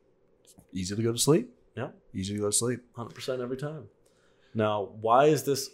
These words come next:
Speaker 2: all bad besides not getting enough sleep? Well, if you're not getting enough sleep, it's gonna negatively impact many aspects of your health. So in this particular talk, we wanna specifically talk about what happens circadian rhythm-wise. So we know that sleep deprivation has a negative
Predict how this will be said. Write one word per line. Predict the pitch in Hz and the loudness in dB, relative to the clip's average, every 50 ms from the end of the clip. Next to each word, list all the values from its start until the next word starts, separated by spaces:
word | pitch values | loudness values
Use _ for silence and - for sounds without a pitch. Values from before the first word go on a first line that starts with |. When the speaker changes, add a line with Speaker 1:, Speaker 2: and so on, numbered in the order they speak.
| _ _ | _ _
Speaker 2:
all | - 117 117 123 120 | 0 4 4 4 4
bad | 120 120 123 120 110 107 101 | 4 2 4 4 2 2 0
besides | 107 104 - - 104 104 104 - | -2 -4 -4 -2 -2 -2 -4 -4
not | 113 110 104 98 - | -4 -4 -4 -4 -4
getting | - 101 101 | -6 -6 -6
enough | 101 101 101 101 | -8 -8 -8 -8
sleep? | - - - 175 226 - - - | -10 -8 -4 -4 -4 -4 -6 -4
Well, | 117 113 104 104 104 101 - | -2 0 0 0 -2 -4 -8
if | - 113 - | -14 -10 -8
you're | 117 113 | -6 -4
not | 120 117 117 - | -4 -6 -4 -2
getting | 131 117 113 113 | -2 -2 -2 -4
enough | 110 107 - | -6 -6 -6
sleep, | - - - 165 156 - | -6 -6 -4 -6 -6 -6
it's | - | -6
gonna | - 120 110 | -8 -6 -6
negatively | 107 110 113 104 113 104 107 110 | -4 -4 -4 -4 -6 -6 -6 -6
impact | 120 120 120 117 104 - | -6 -4 -2 -4 -4 -4
many | 113 110 107 104 101 | -8 -10 -8 -8 -8
aspects | 101 98 95 - - 101 - - | -8 -10 -10 -12 -14 -16 -16 -18
of | 98 104 | -16 -14
your | 104 101 | -12 -6
health. | 123 131 117 - - - _ _ _ _ - - _ | -4 -4 -4 -4 -8 -14 _ _ _ _ -20 -18 _
So | - 120 113 113 110 110 - - - _ - | 0 2 2 2 2 -2 -4 -8 -12 _ -2
in | 123 117 | 0 0
this | 120 123 - | 0 0 -2
particular | - 131 - 131 123 123 110 107 | -4 -4 -4 -4 -2 -2 -4 0
talk, | - 135 143 135 113 | 0 0 0 2 0
we | 120 | -2
wanna | 117 117 113 110 - - _ | -2 -2 -4 -4 -6 -8 _
specifically | - - - - 117 110 - 143 139 143 131 113 120 107 | -8 -8 -6 -6 -6 -2 -2 -2 -2 -2 -4 -6 -6 -4
talk | - 127 120 123 127 | -2 -2 -2 -2 -2
about | 110 113 101 | -4 -6 -6
what | 107 101 | -6 -6
happens | 101 113 113 117 113 117 107 110 98 - - | -6 -4 -4 -4 -4 -4 -6 -6 -10 -12 -8
circadian | - - - 120 - - 113 107 104 104 101 98 101 | -6 -6 -6 -4 -2 0 0 0 0 -2 -6 -8 -6
rhythm-wise. | 117 127 117 98 98 98 95 - - - - - - _ _ _ - _ _ | -6 -6 -6 -8 -10 -12 -12 -12 -14 -16 -18 -20 -20 _ _ _ -20 _ _
So | - - 117 | -2 0 2
we | 110 113 | 2 2
know | 113 120 135 151 | 2 4 4 4
that | 147 143 131 131 | 4 2 0 -2
sleep | - 131 127 123 | 0 0 -2 -2
deprivation | 120 117 117 113 104 110 123 123 127 123 113 107 | -2 -4 -6 -4 -2 0 2 2 2 0 -2 -6
has | 110 104 107 | -6 -6 -6
a | |
negative | 104 104 101 101 101 98 | -6 -6 -6 -6 -8 -8